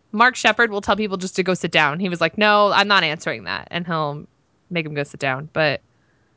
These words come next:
I don't know. I just hate dumb questions during panels.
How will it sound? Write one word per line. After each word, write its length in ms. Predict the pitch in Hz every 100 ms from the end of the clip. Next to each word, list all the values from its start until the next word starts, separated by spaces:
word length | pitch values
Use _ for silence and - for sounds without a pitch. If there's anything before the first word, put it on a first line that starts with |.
| _ _ _ _ _ _ _ _ _ -
I 60 | 262
don't 120 | 311
know. 100 | 330
I 100 | 247
just 160 | 262
hate 140 | 302 277
dumb 160 | 262
questions 720 | 247 269 - 214 190 220 - -
during 240 | 214 214
panels. 460 | 220 208 - - -